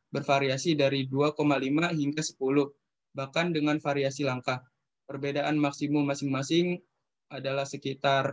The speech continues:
nol koma tiga dan nol koma empat persen. Poin keempat,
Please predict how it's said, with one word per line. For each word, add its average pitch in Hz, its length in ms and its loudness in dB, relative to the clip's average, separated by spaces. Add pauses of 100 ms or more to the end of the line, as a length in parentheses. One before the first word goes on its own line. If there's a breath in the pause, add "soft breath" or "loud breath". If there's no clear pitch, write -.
nol 135 240 0
koma 135 320 2
tiga 156 400 2 (480)
dan 147 240 -2
nol 139 240 0
koma 135 240 -2
empat 131 160 -4
persen. 123 400 -6 (2500)
Poin 143 240 -4
keempat, 139 480 0